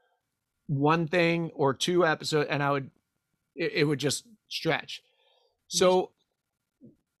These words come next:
yeah, I mean, I think I, you know, I'm always thinking that, like, how do I make it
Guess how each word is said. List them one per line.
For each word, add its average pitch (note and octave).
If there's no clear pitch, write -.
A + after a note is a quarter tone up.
yeah, F#3+
I F#3
mean, F3+
I F3
think G#3+
I, F3
you E3+
know, D3+
I'm D3
always F3
thinking C#3+
that, B2+
like, C3+
how D#3
do D#3
I C3+
make D3
it C#3+